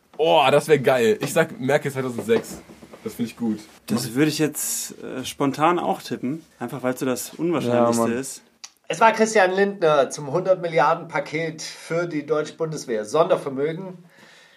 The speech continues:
Speaker 2: Hurensohn.
Speaker 4: Äh, und,
Speaker 1: Ja, Mann.
Speaker 4: äh, auf die Frage, wer das alles bezahlen wird.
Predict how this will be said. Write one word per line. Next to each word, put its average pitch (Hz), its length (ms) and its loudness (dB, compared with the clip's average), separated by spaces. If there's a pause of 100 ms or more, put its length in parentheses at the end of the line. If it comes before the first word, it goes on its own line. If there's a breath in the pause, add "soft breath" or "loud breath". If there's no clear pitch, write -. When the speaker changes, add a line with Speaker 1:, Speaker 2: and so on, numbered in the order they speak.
(120)
Speaker 2:
Hurensohn. 131 500 2
Speaker 4:
Äh, - 0 - (460)
und, 143 120 2
Speaker 1:
Ja, 143 80 -2
Mann. 139 140 -2
Speaker 4:
äh, 143 480 4
auf 151 140 2
die 180 80 -6
Frage, 165 440 2
wer 151 140 4
das 160 160 0
alles 175 240 -2
bezahlen 185 460 0
wird. 107 300 -4